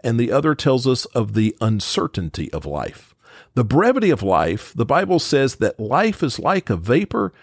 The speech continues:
that appears for a while and then vanishes. And then the uncertainty of life, it says, "You do not know what tomorrow will bring."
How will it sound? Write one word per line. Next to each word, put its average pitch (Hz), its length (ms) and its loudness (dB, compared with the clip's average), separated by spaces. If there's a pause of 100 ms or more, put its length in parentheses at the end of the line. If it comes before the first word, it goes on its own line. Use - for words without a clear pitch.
(200)
that 110 160 0
appears 208 640 0
for 123 200 2
a 101 80 4
while 170 640 0
and 120 160 2
then 123 180 2
vanishes. - 760 -8 (360)
And 113 140 0
then 170 120 4
the 160 120 6
uncertainty 139 680 0
of 82 140 -6
life, 69 340 -6
it 113 120 0
says, 135 300 2 (260)
"You 214 320 4
do 208 300 0
not 180 320 0
know 165 520 0
what 120 240 -2
tomorrow 127 680 0
will 107 180 -4
bring." 139 380 -4